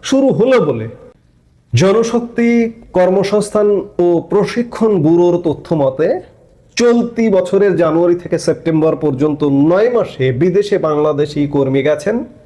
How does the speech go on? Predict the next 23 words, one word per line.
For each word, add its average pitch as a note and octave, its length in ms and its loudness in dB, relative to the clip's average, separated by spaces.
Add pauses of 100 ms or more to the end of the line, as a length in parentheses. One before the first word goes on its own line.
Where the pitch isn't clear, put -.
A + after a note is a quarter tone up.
(280)
আট D3+ 220 -2
লাখ F#3 180 0
তেরো C#3+ 220 2
হাজার F#3+ 380 0
চৌষট্টি E3+ 500 -2
জন, G#3+ 320 0 (540)
যা F3+ 240 4
জনশক্তি F#3 640 0
রপ্তানি D#3+ 480 0
খাতে D#3+ 520 0
রেকর্ড F3+ 460 0
করা F#3+ 480 -2 (360)
দুই E3 140 2
হাজার F3+ 300 2
বাইশ D#3 600 -2
তেইশ G3+ 340 0
সালের F3+ 260 2
জানুয়ারি C#3+ 380 0
থেকে D#3 240 -4
সেপ্টেম্বর C#3+ 520 0
পর্যন্ত C#3+ 400 -4
সময়ের C3+ 400 0
তুলনায় E3 540 0